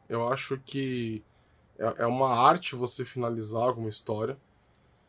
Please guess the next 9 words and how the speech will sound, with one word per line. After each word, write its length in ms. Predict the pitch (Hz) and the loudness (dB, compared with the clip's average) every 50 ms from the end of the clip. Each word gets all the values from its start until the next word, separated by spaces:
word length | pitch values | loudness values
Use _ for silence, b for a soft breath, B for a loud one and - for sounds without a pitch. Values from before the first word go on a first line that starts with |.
| _ _ _ _ _ - | _ _ _ _ _ 0
Classicamente, 1120 | - 131 139 151 170 170 - - 147 - 170 151 139 131 135 135 135 147 143 - - 127 | 6 10 10 10 10 10 6 0 4 8 8 8 10 10 8 8 8 6 4 2 -2 0
não 240 | 120 120 123 120 127 | 0 2 2 4 4
é 80 | 143 160 | 4 4
todo 300 | - - 160 147 143 135 | 4 0 0 0 0 0
mundo 400 | 131 127 135 147 156 151 143 - | 0 0 0 0 0 0 -2 -4
que 120 | - 127 | -6 -10
consegue 800 | - - 135 127 120 - - - 127 127 127 123 120 120 117 113 | -8 -4 -2 -2 -2 -2 0 2 2 2 2 0 -2 -6 -10 -10
fazer 580 | 110 - - - - 120 117 110 117 120 113 110 | -10 -10 -10 -4 0 0 0 2 0 -2 -2 -2
isso. 340 | 113 120 - - - - | -4 -6 -6 -8 -10 -12